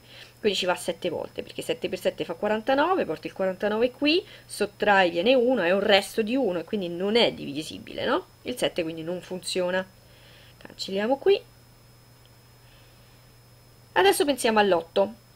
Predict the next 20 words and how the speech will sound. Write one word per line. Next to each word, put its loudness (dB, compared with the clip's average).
Pensiamo 2
se 4
l'otto 4
funziona. -8
Allora, 0
pensiamo -4
all'otto, 0
facciamo 0
lo 2
stesso -8
processo. -12
Mettiamo -4
l'otto 0
nel -6
centoventi. -8
Allora, 2
l'otto -4
nell'uno -4
non -6
va. 2